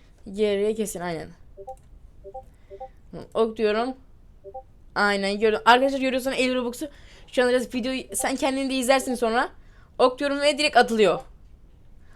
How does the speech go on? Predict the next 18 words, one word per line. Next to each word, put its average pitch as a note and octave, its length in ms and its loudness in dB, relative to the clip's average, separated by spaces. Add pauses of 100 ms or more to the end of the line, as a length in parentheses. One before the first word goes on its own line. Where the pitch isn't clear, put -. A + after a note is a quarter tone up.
(140)
Atıldı C4+ 380 4
arkadaşlar. A#3+ 380 2
Şu A#3 100 0
anda A#3+ 100 -2
elli A#3+ 200 2
Robux'u A#3+ 460 2
atmış A#3+ 340 4
bulunmaktadayız. G#3+ 580 -6 (420)
Hayırlı C4+ 260 6
olsun, B3 280 2
gü-, B3 240 -8
güle B3 160 -6
güle A#3 160 0
harca. G#3 420 2 (1040)
Şimdi D4 260 -4
sayfanı D4 360 6
yeniler C#4 300 2
misin? E3+ 300 -4